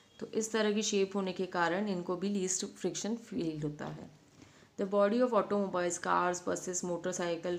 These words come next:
trains, et cetera is streamlined so that air offers least possible friction। जो vehicles हैं हमारे automobiles उनको भी इसी तरह से स्ट्रीमलाइन shape में रखा जाता है ताकि उनको बहुत ही कम friction feel हो।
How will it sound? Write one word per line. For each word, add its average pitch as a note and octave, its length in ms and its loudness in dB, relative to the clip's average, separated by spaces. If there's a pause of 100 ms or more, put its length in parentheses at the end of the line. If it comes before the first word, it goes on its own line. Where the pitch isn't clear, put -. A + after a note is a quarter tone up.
trains, E3+ 300 -4
et F3 200 -2
cetera F3+ 260 -2
is F3 180 -2
streamlined E3+ 460 -2 (100)
so F#3 120 -4
that F#3 240 -2
air F3+ 220 2
offers E3+ 440 -2 (360)
least F#3+ 280 0
possible E3+ 460 -2
friction। D3+ 360 -6 (600)
जो F#3 100 -6
vehicles F#3+ 480 0
हैं G3+ 80 2
हमारे E3+ 240 0
automobiles E3+ 580 0
उनको F3+ 400 -2
भी G3+ 120 2
इसी G3+ 200 2
तरह G3 180 2
से G3 160 2
स्ट्रीमलाइन F#3 480 2
shape F3+ 280 -2
में F3+ 160 0
रखा E3+ 300 -2
जाता E3 280 -4
है F#3+ 200 -4 (280)
ताकि F#3 280 0
उनको G3 440 2 (540)
बहुत F3 360 -2
ही A3 60 0
कम F3+ 220 0
friction F3+ 440 -4
feel D3+ 320 -2
हो। D3+ 120 -8